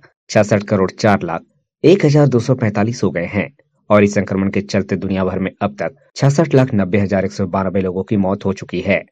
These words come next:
मंत्रालय ने बताया कि भारत में संक्रमण दर शून्य दशमलव सत्रह प्रतिशत, जबकि साप्ताहिक संक्रमण दर शून्य दशमलव पन्द्रह प्रतिशत दर्ज की गई है। मंत्रालय के मुताबिक पिछले चौबीस घंटे में एक लाख संतावन हजार छह सौ इकहत्तर नमूनों की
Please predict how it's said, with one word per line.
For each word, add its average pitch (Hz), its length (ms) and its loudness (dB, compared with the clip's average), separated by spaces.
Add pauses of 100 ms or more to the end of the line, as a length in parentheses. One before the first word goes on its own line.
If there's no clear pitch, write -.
(260)
मंत्रालय 104 380 2
ने 101 120 4
बताया 95 320 0
कि 85 220 -12 (380)
भारत 139 280 4
में 165 100 0
संक्रमण 131 420 2
दर 104 140 2
शून्य 101 280 2
दशमलव 95 320 -2
सत्रह 98 300 -2
प्रतिशत, 90 520 -4
जबकि 85 380 -6 (340)
साप्ताहिक 101 380 0
संक्रमण 98 440 -4
दर 80 220 -4 (380)
शून्य 156 180 6
दशमलव 127 340 4
पन्द्रह 104 280 2
प्रतिशत 98 420 -4
दर्ज 98 240 -2
की 101 140 -4
गई 87 240 -6
है। 95 160 0 (380)
मंत्रालय 95 400 0
के 95 120 -4
मुताबिक 90 520 -4 (340)
पिछले 101 280 2
चौबीस 98 340 0
घंटे 101 280 0
में 82 180 -10 (340)
एक 180 200 6
लाख 143 180 4
संतावन 104 380 0
हजार 101 220 2
छह 101 160 -2
सौ 98 160 -2
इकहत्तर 98 340 -4
नमूनों 92 340 -4
की 78 200 -14